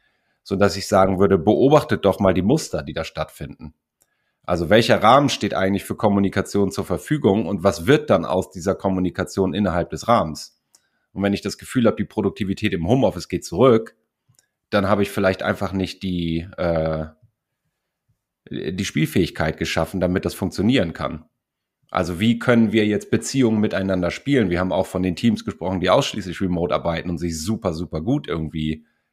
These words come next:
f-, verstehen und produktiv sind. Also dann wäre ich eher dabei, beobachte Muster, guck,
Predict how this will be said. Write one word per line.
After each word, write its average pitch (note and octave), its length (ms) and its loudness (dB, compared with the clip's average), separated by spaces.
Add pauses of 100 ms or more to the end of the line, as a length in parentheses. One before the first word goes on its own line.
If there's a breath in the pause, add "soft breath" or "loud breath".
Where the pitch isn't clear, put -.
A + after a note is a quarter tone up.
(220 soft breath)
f-, - 180 -12 (160)
verstehen G2 580 2
und - 180 -4
produktiv F2 520 -4
sind. D2 340 -8 (840)
Also F2+ 220 0
dann F#2+ 240 4
wäre G#2 140 6
ich G2+ 120 0
eher G2 160 2
dabei, F2+ 320 2 (160)
beobachte F#2 460 -2
Muster, B2 640 2 (560)
guck, - 340 0